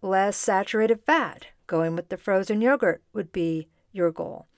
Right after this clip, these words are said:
But once we're sitting down with a pint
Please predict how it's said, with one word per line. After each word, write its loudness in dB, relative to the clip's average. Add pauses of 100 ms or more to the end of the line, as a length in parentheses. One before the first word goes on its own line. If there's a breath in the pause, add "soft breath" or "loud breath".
(500 soft breath)
But -8
once 2
we're 4
sitting 6
down 2
with -8
a -6
pint -6